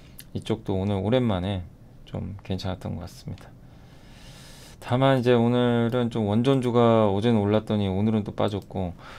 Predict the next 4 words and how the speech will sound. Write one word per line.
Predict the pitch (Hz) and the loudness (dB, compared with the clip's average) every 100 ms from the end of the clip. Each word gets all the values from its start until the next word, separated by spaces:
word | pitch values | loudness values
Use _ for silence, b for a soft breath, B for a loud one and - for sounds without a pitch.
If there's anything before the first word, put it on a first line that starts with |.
| B | B
소부장은 | - 175 180 180 170 165 156 147 | 2 4 8 10 12 12 10 8
그 | 127 123 | 6 4
티에스엠씨, | 196 202 180 165 - 127 131 127 95 82 B B B B B - | 4 4 4 2 4 4 6 4 2 0 B B B B B 0
그러니까 | 110 107 101 - | 4 6 4 0